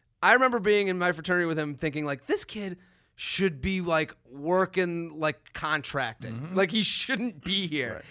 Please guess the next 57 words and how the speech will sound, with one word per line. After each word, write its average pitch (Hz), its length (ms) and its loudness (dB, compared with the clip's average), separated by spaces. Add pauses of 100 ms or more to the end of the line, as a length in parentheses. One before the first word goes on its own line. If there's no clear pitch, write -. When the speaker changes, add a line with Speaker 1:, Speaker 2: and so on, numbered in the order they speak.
(240)
Speaker 1:
And 190 180 2
then 208 220 4
every 233 320 4
day 196 280 2
we'd 156 260 -2
wonder, 165 320 0
like, 139 180 -4
"Why 170 280 -8
isn't 185 260 -4
he, 170 280 -4 (540)
I 165 120 -4
don't 262 120 -2
think 170 120 -2
he 151 80 -6
goes 156 200 -2
to 147 60 -12
class." 196 560 -2
Like, 190 160 2
we 175 120 -2
Speaker 3:
Right. - 120 -4
Speaker 1:
were 214 60 4
like, 175 180 2
"I 220 40 2
don't 302 120 2
think 196 160 2
this 190 160 0
kid 180 220 0
is 202 100 -4
going 156 200 0
to 147 60 -4
class." 147 280 0 (280)
And 170 120 2
we 190 60 4
would 190 120 2
debate, 170 540 2
"Is 156 140 0
he 180 60 -2
going 165 140 2
to 143 40 -4
class?" 147 180 0
But 131 80 -8
then 147 100 -4
he'd 143 100 -6
carry 139 200 -2
around 131 160 -2
a 120 40 -10
backpack. 139 520 -2
We'd 139 100 -8
be 151 80 -4
like, 135 100 -8
"What's 147 160 -10
in - 60 -8
the 156 80 -6
backpack?" 131 520 -10
Like, 127 120 -8
I've 156 140 -6
been, 151 80 -6